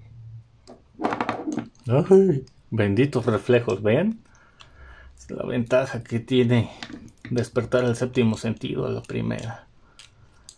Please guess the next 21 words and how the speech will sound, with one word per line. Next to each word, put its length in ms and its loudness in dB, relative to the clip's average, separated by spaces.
Ahora 240 -6
nada 240 0
más 160 0
necesito 560 -4
que 80 -8
Atena 320 -2
me 140 -4
ayude 440 -6
a 140 -18
poner 280 -8
este 180 -8
brazo. 340 -8
Ahí 280 -12
está. 340 -14
Pongamos 460 -8
el 100 -6
otro. 300 -6
Ahí 580 -12
está. 380 -12
Amigas, 760 4
amigos, 840 2